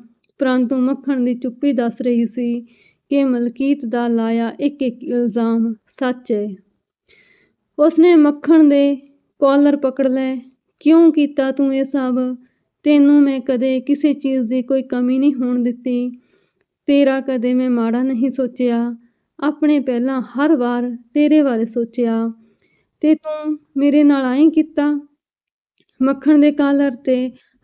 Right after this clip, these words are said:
ਹੱਥ ਪੈਂਦੇ ਦੇਖ ਦਲੀਪ ਨੇ ਆ ਸੁਰਜਣ ਦਾ ਹੱਥ ਫੜ ਲਿਆ ਤੇ ਆਪਣੇ ਪਿਤਾ ਨੂੰ ਸੁਰਜਣ ਦੀ ਮਾਰ ਤੋਂ ਬਚਾਇਆ। ਇੰਨੇ ਨੂੰ ਚਰਨੋਂ ਨੇ ਬੋਲਣਾ ਸ਼ੁਰੂ ਕਰ ਦਿੱਤਾ,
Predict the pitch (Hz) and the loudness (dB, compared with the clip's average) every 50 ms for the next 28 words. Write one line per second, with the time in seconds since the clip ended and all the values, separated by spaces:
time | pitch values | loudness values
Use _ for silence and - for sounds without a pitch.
0 | - 285 294 294 - 285 294 277 269 254 262 254 233 233 247 240 240 233 247 254 | -2 0 0 0 -2 -2 -2 0 0 0 0 0 0 0 0 0 -2 -2 -2 0
1 | 233 226 254 262 285 294 285 285 285 254 254 254 247 240 240 247 247 269 254 240 | 0 2 2 2 2 2 2 2 0 0 0 -2 -2 -2 -4 -4 -4 -4 -4 -2
2 | 220 254 254 247 240 247 247 247 240 247 - - - 247 233 233 240 240 240 233 | -2 -2 -2 -2 -2 -2 -4 -4 -6 -10 -14 -10 -6 -4 -2 -2 -2 -2 -2 -2
3 | 233 240 233 - _ _ _ _ _ _ _ _ _ _ 285 294 285 277 269 277 | -4 -6 -8 -12 _ _ _ _ _ _ _ _ _ _ 2 4 4 4 2 0
4 | 277 277 277 247 - 285 285 302 285 277 262 262 254 262 277 254 226 208 240 254 | -2 -2 -2 -2 -2 -2 0 0 0 0 0 -2 -2 0 0 0 0 0 -2 -2
5 | 247 240 247 254 247 240 240 226 226 233 233 _ 254 247 233 226 226 226 220 208 | 0 0 0 0 0 0 0 -2 -2 -4 -6 _ -6 -4 -4 -4 -4 -6 -8 -6
6 | 208 214 214 214 208 214 220 208 - _ _ _ _ _ _ _ _ _ _ _ | -6 -6 -6 -6 -6 -8 -10 -12 -14 _ _ _ _ _ _ _ _ _ _ _
7 | - 302 349 330 339 359 349 339 339 349 339 302 285 277 277 285 294 285 285 294 | 0 4 6 6 8 8 8 6 6 6 4 2 2 2 2 2 2 2 2 0
8 | 277 247 262 262 254 262 254 254 233 - 269 269 269 269 269 262 240 208 247 240 | 0 0 -2 -2 -2 -2 -4 -6 -6 -6 -6 -6 -4 -2 -2 -4 -2 -4 -6 -8
9 | 247 - 262 247 240 247 247 240 | -8 -8 -6 -6 -6 -6 -8 -10